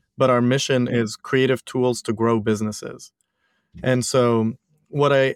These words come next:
what we ended up doing is, you know, we started off from this abstract thought of, like, how we wanted to give this power of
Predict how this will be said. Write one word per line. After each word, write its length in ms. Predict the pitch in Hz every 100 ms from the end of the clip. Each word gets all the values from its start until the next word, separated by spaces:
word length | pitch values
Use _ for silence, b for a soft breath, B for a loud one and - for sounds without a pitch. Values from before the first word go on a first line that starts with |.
| _
what 180 | 143 143
we 140 | 156
ended 240 | 170 196 170
up 140 | 147
doing 280 | 139 147 139
is, 160 | 127
you 80 | 120
know, 100 | 127
we 80 | 123
started 320 | - 160 165
off 120 | 151 -
from 160 | 131
this 140 | 117 -
abstract 640 | 120 - - 117 110 _
thought 260 | 120 117
of, 200 | 117 110
like, 280 | 113 110 104
how 260 | - 120 123
we 160 | 123
wanted 300 | 120 117 117 -
to 80 |
give 140 | 117 113
this 160 | 110
power 540 | - 123 123 123 120 -
of 380 | - 113 107 104